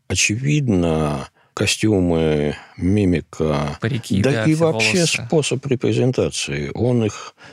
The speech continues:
Speaker 1: с современной точки зрения несколько старит. Но если мы опять встанем на точку зрения восемнадцатого века, это вещи, которые, э,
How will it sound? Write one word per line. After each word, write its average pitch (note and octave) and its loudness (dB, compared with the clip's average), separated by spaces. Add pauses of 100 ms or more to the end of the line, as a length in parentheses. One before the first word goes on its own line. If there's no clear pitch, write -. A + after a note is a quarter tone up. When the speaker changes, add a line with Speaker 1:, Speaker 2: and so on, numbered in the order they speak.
Speaker 1:
с - -4
современной C3 2
точки B2+ 0
зрения A2+ 2
несколько - -4
старит. - -4 (320)
Но G#2 2
если G#2+ 0
мы G#2+ 2
опять G#2+ 0
встанем D#2 -2
на D2+ -2
точку F#2 0
зрения F2 2
восемнадцатого F2 0
века, D3 2
это F#2 0
вещи, B2 0
которые, F#2 0
э, - -6